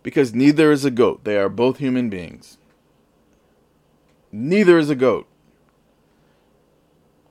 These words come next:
Did I surprise you? Does this shock you that neither man is actually a goat and they're in fact both human beings?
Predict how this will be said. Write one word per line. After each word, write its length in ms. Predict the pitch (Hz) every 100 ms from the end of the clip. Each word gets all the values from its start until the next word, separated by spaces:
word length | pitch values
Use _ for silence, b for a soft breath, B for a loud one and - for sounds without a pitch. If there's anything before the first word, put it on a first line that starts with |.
| _ _ _ _ _ _ _ _ _ - - 107
Did 140 | 131
I 80 | 135
surprise 500 | 131 107 113 110 123
you? 240 | 151 165 170 _ b b b
Does 120 | 160
this 140 | 233 254
shock 460 | - 110 120 -
you 160 | 160 180
that 200 | 147 98
neither 400 | 101 117 135 143
man 380 | 110 101 120 139
is 140 | 104
actually 380 | 98 101 - 98
a 20 |
goat 340 | 95 92 123
and 140 | 117 101
they're 160 | 95
in 60 | 95
fact 380 | - 104 104 -
both 240 | 95 104
human 340 | - 104 104 90
beings? 500 | 92 98 165 165